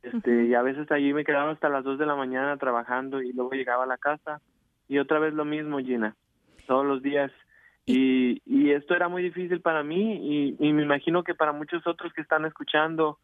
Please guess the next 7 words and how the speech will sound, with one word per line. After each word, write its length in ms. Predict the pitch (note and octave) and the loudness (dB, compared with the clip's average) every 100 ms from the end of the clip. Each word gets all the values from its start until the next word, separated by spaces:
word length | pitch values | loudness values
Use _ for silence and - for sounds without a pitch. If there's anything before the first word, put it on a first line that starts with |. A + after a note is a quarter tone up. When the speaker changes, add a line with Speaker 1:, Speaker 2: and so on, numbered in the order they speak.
| _ _ _ | _ _ _
Speaker 1:
o 160 | D3 D3 | -2 0
madres 440 | C#3+ D3+ E3 D#3+ | 0 -2 -4 -8
y 80 | D3 | -6
padres 300 | C#3+ D3 D3+ | -2 -2 -2
de 100 | D3 | -6
familia, 420 | C#3 C3 F3 A3 | -4 -4 0 0
porque, 560 | F#3+ D3+ C3 A#2+ A2 | -2 -6 -2 0 0